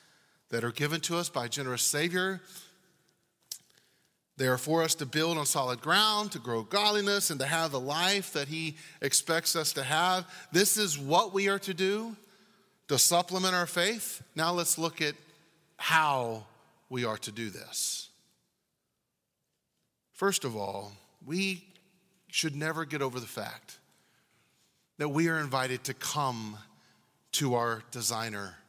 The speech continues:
of our life. We need to come to the one who has given us faith. For this reason, make every effort to supplement your faith.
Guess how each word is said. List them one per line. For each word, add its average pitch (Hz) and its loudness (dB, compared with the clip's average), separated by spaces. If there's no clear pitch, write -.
of 107 -8
our 107 0
life. - -8
We 151 2
need 175 4
to 160 0
come 190 2
to 185 -2
the 175 2
one 143 -2
who 139 -4
has 127 0
given 117 -6
us 107 -2
faith. - -12
For 135 -6
this 127 0
reason, 127 -4
make 120 -8
every 117 -2
effort 113 -8
to 113 -8
supplement 110 -4
your 104 -14
faith. - -16